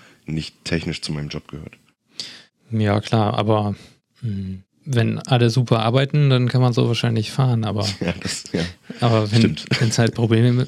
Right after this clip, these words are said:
Speaker 2: Probleme gibt, dann musst du ja irgendwann auch mal dann sagen, äh, "Hier, das läuft halt nicht gut." Und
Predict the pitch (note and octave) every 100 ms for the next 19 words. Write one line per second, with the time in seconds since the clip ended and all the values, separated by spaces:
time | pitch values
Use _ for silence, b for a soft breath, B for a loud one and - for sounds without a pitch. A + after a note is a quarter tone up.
0 | - - A2+ A2+ C3 B2 - A#2 A2 A2
1 | G#2+ G#2+ _ _ _ A#2 A#2 - A#2 G#2
2 | A#2 A2+ G#2+ A2 A2 G#2+ G#2+ G#2+ C3 -
3 | G#2+ G#2+ G#2 G#2+ B2+ A#2 A2 G#2+ - _
4 | - - - - - _ G#3 A#2 A2+ A2
5 | G2 G#2 A2+ B2 A#2 A#2 - B2+ B2+ -
6 | C3+ C3 A2+ G#2+ -